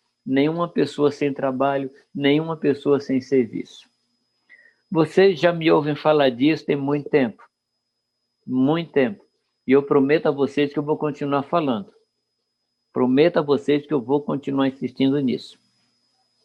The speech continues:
Correto? Porque para mim isso é voltar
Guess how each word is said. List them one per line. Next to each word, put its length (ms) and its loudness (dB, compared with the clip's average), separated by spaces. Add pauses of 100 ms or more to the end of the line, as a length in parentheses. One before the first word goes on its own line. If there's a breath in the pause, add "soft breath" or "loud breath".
(140)
Correto? 500 2
Porque 220 0
para 220 2
mim 220 6
isso 180 0
é 40 4
voltar 720 0